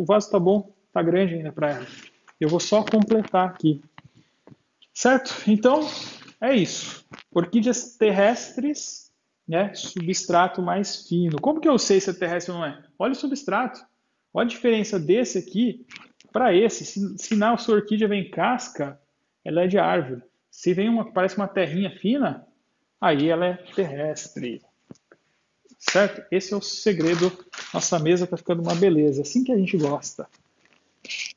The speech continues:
Olha só. Mostra aí, Rodolfo, pra vocês verem. Beleza? Então a gente fez esse replante, fez essa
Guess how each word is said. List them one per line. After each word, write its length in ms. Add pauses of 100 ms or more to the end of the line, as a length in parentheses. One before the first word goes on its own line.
(480)
Olha 200
só. 300 (140)
Mostra 360
aí, 80
Rodolfo, 480
pra 80
vocês 240
verem. 420 (1700)
Beleza? 380
Então 180
a 20
gente 120
fez 280
esse 120
replante, 480
fez 280
essa 440